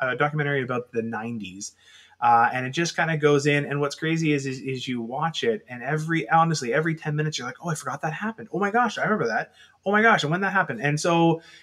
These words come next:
you're just, it's like incoming. You're just constantly absorbing these, these little nuggets of, like, back to reality or back to nostalgia. Um, so I highly recommend them. I thought they're great, very well done. There was, uh, four or five miniseries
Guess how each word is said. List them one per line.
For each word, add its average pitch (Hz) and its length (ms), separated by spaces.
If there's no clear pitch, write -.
you're 202 160
just, 233 240
it's 185 120
like 185 200
incoming. 175 480
You're 123 100
just 156 240
constantly 156 600
absorbing 135 600
these, 120 360
these 117 420
little 135 240
nuggets 123 460
of, 113 260
like, 113 300
back 120 260
to 127 80
reality 117 540
or 107 100
back 117 220
to - 80
nostalgia. 113 640
Um, 127 340
so 143 140
I 147 120
highly 170 240
recommend 143 360
them. 135 100
I 127 80
thought 127 220
they're 120 100
great, 123 340
very 127 220
well 123 160
done. 113 420
There 131 160
was, 165 440
uh, 127 600
four 165 280
or 156 60
five 143 380
miniseries 127 600